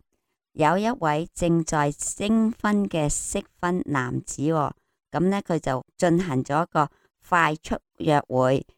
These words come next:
個約會就係噉，每一台人呢，有五男五女，每一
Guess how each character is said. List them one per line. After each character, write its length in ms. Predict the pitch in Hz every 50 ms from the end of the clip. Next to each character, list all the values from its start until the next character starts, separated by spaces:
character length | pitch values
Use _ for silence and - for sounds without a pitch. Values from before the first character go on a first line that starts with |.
| _ _
個 140 | - 214
約 160 | 226 220 202 -
會 160 | - 165 170
就 100 | - 175
係 140 | 165 160 139
噉， 220 | - 135 139 165 208 - _ _ _ _ _ _
每 240 | - 165 170 175 196
一 80 | 226 262 285 - _
台 340 | - - - 143 135 135 135
人 280 | 139 143 139 135 135 143
呢， 80 | 180 240 294 277 -
有 140 | - 165 156 165 - _ _
五 60 | - 139 139 147 156 165 160
男 200 | 147 135 131 - _ _ _ -
五 60 | 127
女， 500 | 135 147 151 147 135 127 127 135 135 - _ _ _ _ _ _ -
每 220 | 160 175 190 233
一 80 | 262